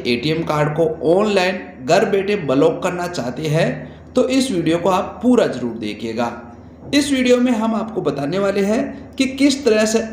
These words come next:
आप अपने बैंक ऑफ बड़ौदा के एटीएम कार्ड को घर बैठे ऑनलाइन ब्लॉक कर सकते हैं। तो चलिए बिना किसी देरी के इस वीडियो को स्टार्ट कर लेते हैं। अपने बैंक ऑफ बड़ौदा के एटीएम कार्ड को ऑनलाइन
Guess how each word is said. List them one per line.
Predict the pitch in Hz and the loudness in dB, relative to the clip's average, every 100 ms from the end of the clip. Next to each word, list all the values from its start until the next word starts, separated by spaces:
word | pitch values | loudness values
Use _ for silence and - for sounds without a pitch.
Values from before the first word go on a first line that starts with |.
| - | -4
आप | 143 165 - - | 0 0 0 -6
अपने | 151 - 185 214 220 - - 156 | -10 -8 -6 -6 -8 -16 -14 0
बैंक | 185 226 269 262 | 4 4 2 0
ऑफ | 254 254 | 2 2
बड़ौदा | 180 170 170 180 | 0 0 0 -2
के | 190 202 - | -2 -4 -2
एटीएम | 139 139 180 190 | -2 2 2 0
कार्ड | 185 180 180 | 0 0 0
को | 180 208 214 147 | 0 0 -2 -2
घर | 143 233 233 | 4 4 4
बैठे | 214 208 214 214 - - | 2 2 0 -2 -6 -2
ऑनलाइन | 185 220 220 185 190 240 240 143 | 2 2 2 2 0 -4 -6 -2
ब्लॉक | 143 160 165 170 - | 0 4 4 2 -4
कर | 143 | -6
सकते | - 127 - 120 | -6 -8 -6 -4
हैं। | 120 107 - - | -2 -2 -6 -12
तो | - | -8
चलिए | 151 202 214 247 254 - 160 | 0 2 4 4 2 -2 0
बिना | 190 208 | 2 2
किसी | 196 185 190 | 0 -4 -2
देरी | 147 143 | 2 2
के | 147 | 2
इस | 165 156 123 | -2 -2 -2
वीडियो | 117 127 156 | 2 4 4
को | 269 277 - | 2 -2 -4
स्टार्ट | 202 - - 175 135 - | -6 -4 0 0 0 -6
कर | 143 | -8
लेते | 123 120 127 | -6 -6 -4
हैं। | 123 120 98 - - - - - - - | 0 0 -2 -6 -14 -20 -20 -20 -8 0
अपने | 196 208 262 | 0 0 -2
बैंक | 247 175 202 233 | 0 0 0 2
ऑफ | 226 214 | 2 4
बड़ौदा | 170 160 165 190 | 2 2 0 -2
के | 190 190 - | -2 -4 -2
एटीएम | 156 147 208 220 | -2 2 2 2
कार्ड | 202 190 190 | 2 2 0
को | 214 202 - 196 | -2 -4 -4 0
ऑनलाइन | 220 254 233 214 226 | 2 4 4 2 0